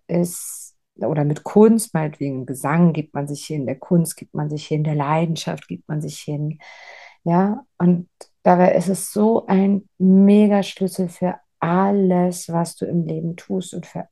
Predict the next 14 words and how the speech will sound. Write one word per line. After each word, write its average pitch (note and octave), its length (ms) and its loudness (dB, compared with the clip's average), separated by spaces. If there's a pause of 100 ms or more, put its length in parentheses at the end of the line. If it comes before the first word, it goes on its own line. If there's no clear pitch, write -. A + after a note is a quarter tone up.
alles, F#3 540 0
was D#3 240 -4
du D3+ 100 -12
erfahren D3+ 560 -4
möchtest. - 600 -14 (2000)
Und F3+ 640 4 (2000)
der F#3 80 6
Grund, G3+ 540 4
warum F3+ 160 4
ich F3 100 0
das F#3 220 -4
jetzt - 200 -12
gewählt F3+ 560 0
habe, D3+ 540 -4